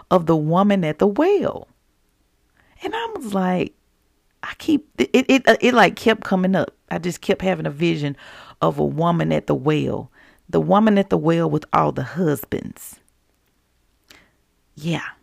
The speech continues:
the woman at the well with all the husbands. I wept as I thought about the woman at the well with all the husbands. Why? Because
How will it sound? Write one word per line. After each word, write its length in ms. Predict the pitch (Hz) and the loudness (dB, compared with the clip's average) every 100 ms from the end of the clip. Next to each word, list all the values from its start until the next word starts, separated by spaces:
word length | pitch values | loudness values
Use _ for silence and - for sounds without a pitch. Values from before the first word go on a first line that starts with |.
| _ _ _ | _ _ _
the 120 | 160 | 0
woman 460 | 147 175 185 190 - | 2 2 2 2 0
at 160 | 151 - | -2 0
the 100 | 151 | -2
well 360 | 135 156 151 | 0 -2 -2
with 180 | 143 139 _ | -2 -6 _
all 260 | 156 156 156 | -2 -2 -4
the 200 | 131 131 | -6 -10
husbands. 920 | 123 180 175 151 - - - - - _ - - _ | -8 -2 -2 -2 -6 -12 -14 -20 -20 _ -20 -20 _
I 180 | 156 147 | -2 -2
wept 640 | 135 135 160 - _ - _ _ _ - | -2 -2 -2 -2 _ -20 _ _ _ 0
as 180 | 160 156 | 2 2
I 140 | 139 | -4
thought 320 | - 165 170 | 0 0 2
about 320 | 160 139 143 | 0 -2 -2
the 100 | - | 0
woman 440 | 147 143 165 165 156 | -2 0 -2 -2 -4
at 140 | 151 | -2
the 100 | 147 | -2
well 500 | 139 151 151 143 143 - - - | -2 -2 -2 -2 -4 -10 -18 -4
with 160 | 156 - | -4 2
all 200 | 151 151 | 2 4
the 140 | 143 | 0
husbands. 480 | 147 160 139 135 135 | -2 -2 -2 -4 -4
Why? 540 | - 135 170 170 120 120 - - - - | -6 -4 -4 -6 -10 -14 -20 -20 -20 -10
Because 320 | 220 - 233 | -4 -2 -2